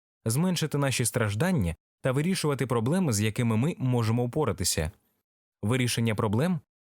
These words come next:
це зручний спосіб запитати себе про проблему, переживання, сферу нашого життя і про те, чи зможемо ми зробити щось корисне для покращення ситуації.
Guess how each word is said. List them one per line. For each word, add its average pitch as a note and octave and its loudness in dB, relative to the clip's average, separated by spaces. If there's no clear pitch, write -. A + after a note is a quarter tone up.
це E3+ 0
зручний D#3 0
спосіб D3+ -2
запитати G#2+ 0
себе G#2+ 0
про G#2 0
проблему, A2+ 0
переживання, A2+ 0
сферу - 0
нашого A2 0
життя G#2+ -2
і A#2 -2
про A2 0
те, E3 -2
чи C#3+ -2
зможемо D#3 0
ми C#3+ 0
зробити A#2 0
щось - -2
корисне A2+ 0
для G#2 2
покращення B2 0
ситуації. G2 0